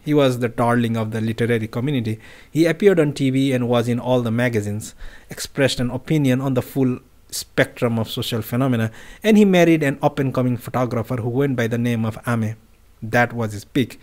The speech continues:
After that, it was downhill all the way. He never wrote anything decent. His next two or three books were a joke. The critics panned him. They didn't sell." So Makimura underwent a transformation.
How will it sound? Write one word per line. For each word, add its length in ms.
After 220
that, 300
it 140
was 160
downhill 540
all 200
the 140
way. 280
He 100
never 220
wrote 280
anything 420
decent. 420
His 180
next 380
two 100
or 80
three 240
books 320
were 160
a 60
joke. 420
The 120
critics 480
panned 340
him. 220
They 160
didn't 360
sell." 320
So 280
Makimura 640
underwent 440
a 60
transformation. 720